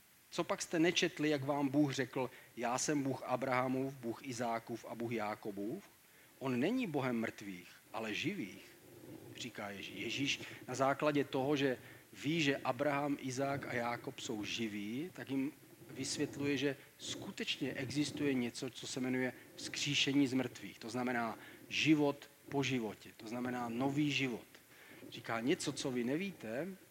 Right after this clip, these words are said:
ale četli jste o tom, že Abraham, Izák a Jákob, vaši otcové,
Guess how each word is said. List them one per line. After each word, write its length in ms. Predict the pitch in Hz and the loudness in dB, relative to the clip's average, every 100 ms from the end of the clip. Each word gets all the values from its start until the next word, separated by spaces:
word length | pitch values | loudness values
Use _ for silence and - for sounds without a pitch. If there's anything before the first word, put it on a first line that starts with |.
| - | -16
ale 220 | - 123 135 120 | -6 -6 -6 -8
četli 340 | - 208 262 | -8 -6 -6
jste 200 | 226 - | -4 -4
o 140 | - 120 | -4 -6
tom, 400 | 113 110 131 165 | -6 -4 -4 -4
že 100 | 123 | -8
Abraham, 640 | - 123 139 143 151 160 - - - | -10 -10 -8 -8 -8 -10 -12 -18 -18
Izák 480 | 123 113 131 143 120 | -14 -8 -6 -8 -10
a 60 | 139 | -8
Jákob, 500 | 113 104 110 131 151 - - - | -8 -8 -8 -8 -8 -10 -20 -20
vaši 320 | 123 113 - 170 | -16 -6 -6 -6
otcové, 720 | 123 - - 117 123 131 | -12 -12 -8 -6 -4 -6